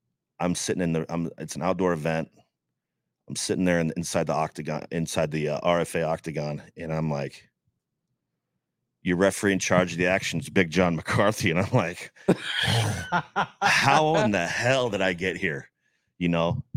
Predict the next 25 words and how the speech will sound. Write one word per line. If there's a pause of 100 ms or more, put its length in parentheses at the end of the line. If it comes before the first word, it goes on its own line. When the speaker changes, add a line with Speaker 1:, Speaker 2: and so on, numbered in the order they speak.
(380)
Speaker 1:
"How,
Speaker 2:
That,
Speaker 1:
how
did
I
Speaker 2:
that's
Speaker 1:
get
here?"
Speaker 2:
surreal.
Speaker 1:
You
know,
and
I'm, (240)
and
then
there
you
are,
you
put
the,
you
put
your
arm